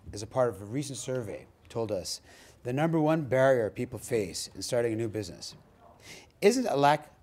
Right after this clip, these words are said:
of finance or opportunity, but it's government regulation. But it's also about mindset. The same survey found that even if guaranteed success, more than forty percent respondents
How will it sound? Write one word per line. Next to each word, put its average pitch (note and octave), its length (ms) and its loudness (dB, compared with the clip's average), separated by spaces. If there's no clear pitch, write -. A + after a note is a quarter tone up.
of G2+ 80 -10
finance B2+ 760 0
or A#2 180 2
opportunity, C#3+ 720 -2
but D3 140 -2
it's C3 160 -6
government C#3+ 460 2
regulation. G#2 640 -8
But D3 120 10
it's D#3 120 6
also A3+ 380 6
about C3+ 300 8
mindset. A#2 500 -2
The A#2 100 -4
same G#3+ 280 4
survey E3 360 2
found G2 400 -4
that F2+ 180 -10
even F3+ 420 0
if A#2 220 -8
guaranteed A3+ 760 0
success, - 800 -6
more F3+ 280 10
than C#3 160 4
forty C4 380 4
percent G#3 400 -2
respondents C#3+ 800 -2